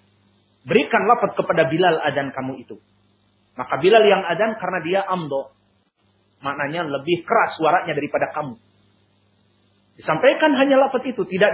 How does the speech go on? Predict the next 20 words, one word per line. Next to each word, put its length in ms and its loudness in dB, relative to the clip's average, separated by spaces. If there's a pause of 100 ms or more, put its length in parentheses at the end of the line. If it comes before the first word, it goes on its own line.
disebutkan 320 2
oleh 240 2
Nabi, 320 0 (640)
sebutkan 480 0
salawat, 640 4
tasbih, 640 -2
takbir, 640 0 (240)
baru 320 0
lafaz 480 0
adzan 400 -2
ini. 160 -12 (480)
Tidak. 400 -2 (400)
Maka 560 2
istihsan 480 0
di 80 2
dalam 320 2
agama 640 -2
perkara 480 2
yang 160 -4
buruk. 240 -6